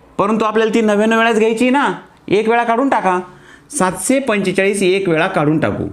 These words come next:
एक वेळा काढताना काय होईल बघा, या ठिकाणी हे दहा होतील, इकडं उसना जातो म्हणून नऊ होतील आणि इकडं पुन्हा उसना दिला म्हणून इथं चार राहतील, चारातून सात जात नाही म्हणून इकडं पुन्हा उसना देऊ, इथं चौदा होतील.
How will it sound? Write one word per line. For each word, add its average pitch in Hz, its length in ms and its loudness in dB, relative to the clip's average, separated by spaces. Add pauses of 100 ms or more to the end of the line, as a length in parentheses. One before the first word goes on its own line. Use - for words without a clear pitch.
(500)
एक 170 200 0
वेळा 202 160 2
काढताना 196 380 0
काय 208 180 0
होईल 208 160 2
बघा, 214 260 2 (400)
या 165 160 2
ठिकाणी 202 460 0 (440)
हे 165 160 2
दहा 185 260 0
होतील, 208 420 2
इकडं 190 220 0
उसना 196 240 0
जातो 196 180 -2
म्हणून 190 240 2
नऊ 196 180 2
होतील 196 280 2
आणि 202 180 2
इकडं 208 200 0
पुन्हा 208 300 0
उसना 220 240 0
दिला 196 220 0
म्हणून 190 180 2
इथं 202 200 0
चार 214 280 0
राहतील, 147 320 0 (360)
चारातून 190 360 0
सात 208 180 0
जात 208 240 -2
नाही 220 120 2
म्हणून 214 140 2
इकडं 208 180 2
पुन्हा 202 300 2
उसना 196 280 2
देऊ, 180 120 2
इथं 202 180 0
चौदा 147 280 0
होतील. 104 260 0